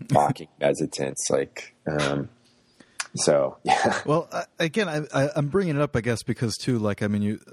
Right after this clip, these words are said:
Speaker 1: like, I, again, I think of somebody like Dürer or something, and, and the kind of things that I s-, maybe saw, you know, when I was younger, and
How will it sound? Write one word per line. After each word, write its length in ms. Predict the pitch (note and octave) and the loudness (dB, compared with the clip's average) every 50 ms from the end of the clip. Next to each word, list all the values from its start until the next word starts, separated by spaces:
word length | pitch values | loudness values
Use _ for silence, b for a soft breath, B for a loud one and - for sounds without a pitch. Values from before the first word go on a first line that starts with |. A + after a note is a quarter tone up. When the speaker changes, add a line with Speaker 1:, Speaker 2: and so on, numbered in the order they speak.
| G2+ - | -14 -10
Speaker 1:
like, 180 | - G#2+ G2 - | -8 -6 -4 -4
I, 160 | A2 A2+ A#2 - | -4 -4 -4 -6
again, 240 | - - C#3 C3 A#2+ | -8 -4 -2 -2 0
I 80 | G#2 | 0
think 180 | G2+ - B2 G#2+ | 0 0 -2 -2
of 80 | G2 | -2
somebody 260 | - - A2+ G#2+ A2 G#2+ | -2 -2 0 0 0 0
like 240 | G2+ G2 F#2 - | 0 0 -4 -4
Dürer 380 | - G2 G2 G2 G2 F#2+ F2+ F2+ | -2 -2 0 0 0 0 -2 -2
or 20 | F2+ | -4
something, 560 | F2 - - F#2+ F2+ - G2 F#2 F#2 F2+ F#2 | -4 -4 -4 -4 -4 -4 -4 -2 -2 -2 -2
and, 240 | F2+ F2+ F#2 F#2 - - | -4 -4 -6 -6 -8 -8
and 200 | G#2 G2+ F2 F2 | -8 -6 -6 -4
the 60 | F#2+ | -6
kind 180 | F2+ - G#2+ G2+ | -6 -4 -2 -2
of 80 | F#2 | -2
things 240 | - - G2+ G2 F2+ | -2 -2 -4 -4 -2
that 100 | - F#2+ | -4 -4
I 80 | F2+ F#2 | -4 -4
s-, 180 | F2+ - - | -4 -4 -2
maybe 260 | - A#2 G#2 F#2 G2 F2 | -2 0 0 0 0 -2
saw, 400 | - - G2 F#2+ F#2+ F#2 F#2 F2+ - b b b b b b b b b b | -2 0 0 0 0 0 -2 -4 -8 b b b b b b b b b b
you 80 | G2+ | -2
know, 80 | G2 F#2 | 0 0
when 140 | F#2 F#2+ F#2 | 0 0 0
I 40 | F#2 | -2
was 140 | F2+ - | -2 -2
younger, 420 | G#2 G2 F#2+ F#2+ F#2 F#2 F2+ F2 E2+ _ _ - | -2 -2 -2 -2 -2 -2 -4 -4 -6 _ _ -6
and 340 | A2 F#2+ F#2 F2+ F#2 F#2+ | -4 -2 -2 -2 -4 -6